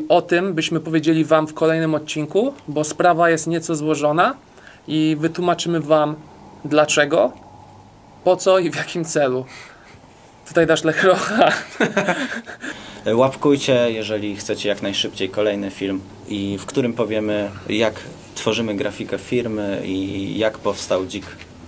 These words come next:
Speaker 1: Tak.
Speaker 2: w aktualnej formie.
Speaker 1: Tak. A żeby wynieść coś z tego filmu, to podsumowując, nie bójcie się,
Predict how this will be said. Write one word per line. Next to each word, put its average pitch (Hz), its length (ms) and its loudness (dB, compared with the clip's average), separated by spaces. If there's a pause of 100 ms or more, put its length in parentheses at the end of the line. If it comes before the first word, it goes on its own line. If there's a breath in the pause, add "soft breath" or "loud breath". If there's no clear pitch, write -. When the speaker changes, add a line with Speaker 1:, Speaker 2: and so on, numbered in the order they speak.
Speaker 1:
Tak. 117 120 4
Speaker 2:
w - 40 4
aktualnej 92 400 -2
formie. - 280 -8 (180)
Speaker 1:
Tak. 127 300 0 (420 loud breath)
A 156 100 6
żeby 185 220 6
wynieść 190 400 6
coś 185 220 2
z - 60 -4
tego 170 240 4
filmu, 185 500 4 (420 loud breath)
to 165 240 6
podsumowując, 156 920 2
nie 160 180 2
bójcie 165 400 2
się, 151 300 4